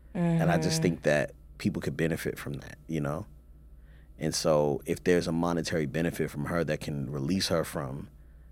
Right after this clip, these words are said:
Speaker 1: the need for his Social Security, like, I think, you know, that could be an option. But that's just me thinking business.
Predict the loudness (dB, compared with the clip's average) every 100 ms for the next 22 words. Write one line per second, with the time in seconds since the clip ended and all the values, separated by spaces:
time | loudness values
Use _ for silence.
0 | -20 -18 -4 0 2 0 -2 -4 -4 -4
1 | -4 -2 -4 -4 -6 -6 -2 0 0 -2
2 | -4 -6 -8 -8 -12 -12 -18 -20 -20 -20
3 | -20 -20 -20 -20 -20 -20 -20 -20 -20 -20
4 | -20 -20 -20 -20 -20 -8 -2 0 0 -2
5 | -2 -2 -2 -4 -6 -6 -8 -12 -16 -20
6 | -20 -20 -6 -2 2 2 0 -6 -6 -6
7 | -10 -10 -10 -10 -10 -12 -12 -14